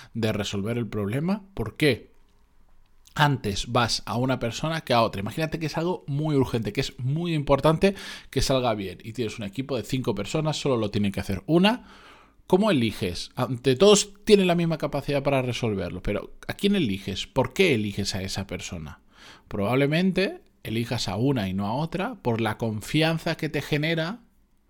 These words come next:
el delegárselo a esa persona y no a otra. Porque la otra puede decir, "Es muy inteligente, sabe hacerlo, pero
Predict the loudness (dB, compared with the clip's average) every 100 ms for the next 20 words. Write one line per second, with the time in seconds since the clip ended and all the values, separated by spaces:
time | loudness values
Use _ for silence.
0 | _ _ _ -4 -2 0 -2 0 -2 -2
1 | -2 -2 -2 -4 -6 -6 -6 -8 -8 -6
2 | -4 -4 -6 -10 -6 -4 -2 -2 -2 -2
3 | -2 0 0 0 -2 -2 -2 -2 -2 -2
4 | -2 -2 0 -2 -4 -4 0 2 2 0
5 | 4 6 6 4 0